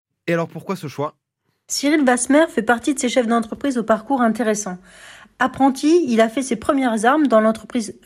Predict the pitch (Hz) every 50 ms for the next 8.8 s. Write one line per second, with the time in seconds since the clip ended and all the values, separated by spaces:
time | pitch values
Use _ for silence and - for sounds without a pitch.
0 | - - - 320 311 254 247 202 - - 202 190 196 214 285 330 - - - -
1 | - - _ _ - - 214 202 185 180 185 - 233 208 233 233 240 269 294 359
2 | 302 220 220 220 220 220 202 220 214 220 220 - - 302 240 226 208 208 202 214
3 | 269 311 - - - - 233 226 277 247 233 226 233 285 320 - - 294 294 285
4 | 285 254 254 233 - - 202 185 175 165 165 - - - - - _ _ - -
5 | 214 190 175 175 185 180 190 196 240 277 277 - - 208 202 208 - - 190 165
6 | 170 180 208 233 - - 180 170 196 190 214 240 233 226 208 202 196 196 208 202
7 | 208 208 196 - - 190 - - 165 165 - _ _ _ _ - - - - -
8 | _ - 196 190 208 330 339 330 294 240 220 240 330 - -